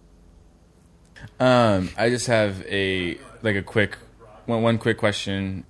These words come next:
Um, is it okay to use the law gospel distinction and passages like the rich young ruler, um, to preach the gospel to someone? So,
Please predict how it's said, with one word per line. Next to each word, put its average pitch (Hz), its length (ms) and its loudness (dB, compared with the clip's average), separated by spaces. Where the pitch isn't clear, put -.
Um, 85 320 -8
is 95 180 -8
it 107 80 -2
okay 92 500 -4
to - 160 -10
use 85 320 -6
the 90 120 -8
law 82 200 -4
gospel 85 380 -8
distinction 85 800 -10
and 82 360 -6
passages - 500 -10
like 80 160 -10
the 82 80 -16
rich 85 200 -12
young 80 180 -10
ruler, 92 520 -4
um, 78 640 -8
to 90 260 -6
preach - 340 -8
the 90 60 -10
gospel 85 420 -8
to 90 120 -14
someone? 98 440 -8
So, 92 500 -2